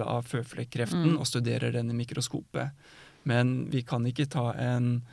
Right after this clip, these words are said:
Speaker 1: biopsi, eller vi kan ikke ta en bit
Speaker 2: Ta ut en
Speaker 1: av
Speaker 2: liten
Speaker 1: din,
Speaker 2: bit av
Speaker 1: en
Speaker 2: hjernen
Speaker 1: liten
Speaker 2: min.
Speaker 1: bit av din hjerne og studere den i mikroskopet.
Speaker 2: <laughs>
Speaker 1: Så
Speaker 2: Ja.
Speaker 1: det gjør det ekstra utfordrende å forske på,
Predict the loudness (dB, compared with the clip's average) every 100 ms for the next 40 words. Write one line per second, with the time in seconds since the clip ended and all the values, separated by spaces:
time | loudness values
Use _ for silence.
0 | -4 -4 -4 -10 0 4 4 6 4 4
1 | 4 4 4 2 2 2 0 2 2 2
2 | 6 6 10 10 12 10 12 10 10 10
3 | 12 12 12 10 10 8 4 4 6 10
4 | 10 10 10 6 6 6 6 4 4 2
5 | 2 2 2 4 2 4 4 4 2 -2
6 | -2 -4 2 6 8 8 8 6 2 0
7 | -2 0 2 4 6 6 4 -4 -4 -2
8 | 0 0 0 -2 -2 -4 -8 -4 0 2
9 | 2